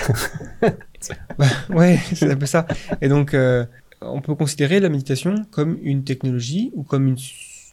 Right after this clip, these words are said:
Speaker 2: comme une, une expérience scientifique presque. Parce
Speaker 1: Mm.
Speaker 2: que, tu vois, euh, il y a une phrase que j'aime bien, c'est, euh, « Si tu veux étudier ton esprit, euh, assis-toi et observe. » Donc, en
Speaker 1: Mm.
Speaker 2: fait, il y a une, une sorte de, un acte d'expérimentation et d'observation qui est propre à la science moderne,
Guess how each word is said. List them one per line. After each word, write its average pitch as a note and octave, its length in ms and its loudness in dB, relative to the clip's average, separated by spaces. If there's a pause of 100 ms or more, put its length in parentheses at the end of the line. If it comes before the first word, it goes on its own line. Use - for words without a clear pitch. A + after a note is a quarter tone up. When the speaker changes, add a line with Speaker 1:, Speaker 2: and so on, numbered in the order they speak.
(320)
Speaker 2:
comme C3+ 180 -2
une, C3+ 280 0 (220)
une D3 140 -2
expérience D3+ 600 -2
scientifique C#3+ 500 -6
presque. - 320 -12 (320)
Parce A#2+ 140 0
Speaker 1:
Mm. - 20 2
Speaker 2:
que, C#3+ 260 2 (520)
tu - 100 -6
vois, E3 100 6
euh, C#3 300 2
il C3+ 80 -2
y C3+ 60 0
a - 20 2
une C3+ 300 2
phrase D3 320 -6
que C#3 100 -6
j'aime C3+ 160 -2
bien, F3+ 100 0
c'est, F3 200 -2
euh, « C3 100 2
Si C#3 180 -4
tu D3 160 -6
veux D#3 400 2
étudier C#3 460 -2
ton C3+ 160 0
esprit, E3 440 0
euh, C3 140 2
assis-toi C#3+ 540 0
et C3 60 2
observe. » B2+ 380 -2 (440)
Donc, C3 180 -4
en C3 60 2
Speaker 1:
Mm. - 40 0
Speaker 2:
fait, D#3+ 240 -2 (260)
il B2+ 60 -2
y B2+ 40 4
a - 20 4
une, C3 200 4
une B2 220 0
sorte C3+ 280 -8
de, B2 400 -2 (220)
un C#3+ 160 2
acte D#3+ 280 0
d'expérimentation C#3+ 840 -2
et - 40 -2
d'observation C3 580 -2
qui - 220 -4
est B2+ 100 0
propre - 520 -2
à C3 80 -2
la B2+ 120 -4
science D#3+ 400 -6
moderne, G3 360 2